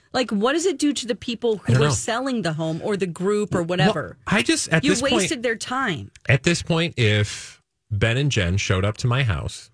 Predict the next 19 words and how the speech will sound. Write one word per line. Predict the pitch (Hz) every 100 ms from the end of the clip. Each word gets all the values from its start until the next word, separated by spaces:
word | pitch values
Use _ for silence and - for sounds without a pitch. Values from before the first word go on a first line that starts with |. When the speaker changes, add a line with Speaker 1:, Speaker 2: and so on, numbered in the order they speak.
| -
Speaker 2:
my | 85
sixty-four | - 85 - 98 98
million | 92 92 92
dollar | 90 87 85
home, | 82 67 98 -
Speaker 1:
Mm-hmm. | 202 175 180 - -
Speaker 2:
and | 101
said, | 104 113 95 -
"Oh, | 175 202
can | 151
we | 165
take | - 165
a |
look?" | 165 165 196 -
I'd | 117
be | 107
like, | 104 -
"Mm, | 135 139
uh, | 143